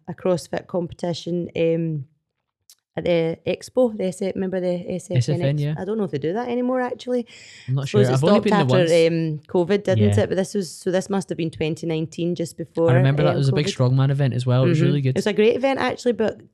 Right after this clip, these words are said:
Speaker 1: CrossFit Glasgow ran the Glasgow Classic, which was a CrossFit event within that, um, expo.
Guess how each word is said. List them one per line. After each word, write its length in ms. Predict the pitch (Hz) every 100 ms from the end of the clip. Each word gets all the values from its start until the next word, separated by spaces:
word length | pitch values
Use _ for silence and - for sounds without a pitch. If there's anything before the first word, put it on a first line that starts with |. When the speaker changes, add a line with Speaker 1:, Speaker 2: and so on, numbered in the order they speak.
| _
Speaker 1:
CrossFit 420 | 214 214 208 -
Glasgow 400 | 170 170 165 185
ran 500 | 170 170 170 165 151 _ -
the 100 | 165
Glasgow 380 | 165 165 - -
Classic, 520 | - 165 - 180 -
which 200 | - -
was 120 | 160
a 80 | 165
CrossFit 520 | - 170 - 185 -
event 400 | - 170 180 180
within 360 | 165 - 156 160
that, 280 | 165 170 -
um, 200 | 165 156
expo. 500 | 160 156 - 190